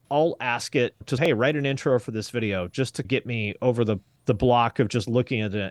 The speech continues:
empty page. And then it'll write something like, "Okay, okay, that's not very good,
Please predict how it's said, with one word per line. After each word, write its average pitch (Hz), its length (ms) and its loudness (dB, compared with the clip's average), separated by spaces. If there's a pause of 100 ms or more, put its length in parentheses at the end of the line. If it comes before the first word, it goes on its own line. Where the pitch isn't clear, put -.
empty 120 300 -2
page. 95 600 -2 (440)
And 131 80 4
then 160 60 6
it'll 170 180 6
write 139 200 4
something 123 180 4
like, 120 200 0
"Okay, 151 120 -2
okay, 123 180 0
that's 127 240 0
not 170 180 0
very 127 240 0
good, 127 340 0